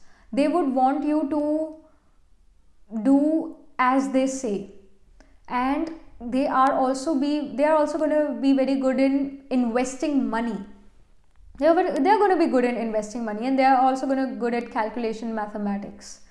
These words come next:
They are the people who can be into biology as well, because Jupiter represents Jiva, Prana, breath. So it shows that they can be into biology, marine biology, or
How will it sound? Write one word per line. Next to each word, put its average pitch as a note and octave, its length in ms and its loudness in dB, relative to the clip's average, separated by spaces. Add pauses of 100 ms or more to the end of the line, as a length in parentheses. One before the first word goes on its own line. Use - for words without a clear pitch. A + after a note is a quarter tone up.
(340)
They C4 60 0
are C4+ 120 6
the D4+ 120 4
people D4+ 280 0
who F4 200 0
can E4+ 260 -2
be F4 240 0
into E4 280 -2
biology B3 680 2
as A3+ 280 0
well, C#4+ 140 2
because C4+ 300 0
Jupiter C4+ 340 -2
represents B3 640 -6
Jiva, G#3 520 -4
Prana, A3 360 -2 (180)
breath. A3+ 420 -2 (680)
So A#3 640 -2
it A#3+ 120 -6
shows D#4 260 0
that C4+ 160 2
they C4+ 120 2
can C#4 240 2
be C4+ 180 4
into B3+ 300 0
biology, A3 720 0
marine A3+ 420 -4
biology, G#3+ 720 -4
or G#3+ 460 -2